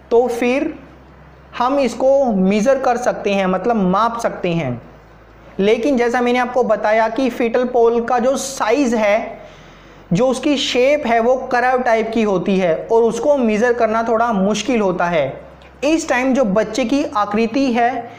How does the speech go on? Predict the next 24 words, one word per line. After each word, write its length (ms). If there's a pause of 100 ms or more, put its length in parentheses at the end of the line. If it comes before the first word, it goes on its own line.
(240)
वो 480
एक 260
कुर्सी 640
पर 220
बैठे 680 (220)
व्यक्ति 440
की 220
समान 480
होती 360
है। 280 (340)
उस 260
time 300
पर 180
बच्चे 480
की 140
पूरी 360
body 320
को 220
measure 360
करना 340
काफ़ी 360
मुश्किल 400
होता 280
है। 300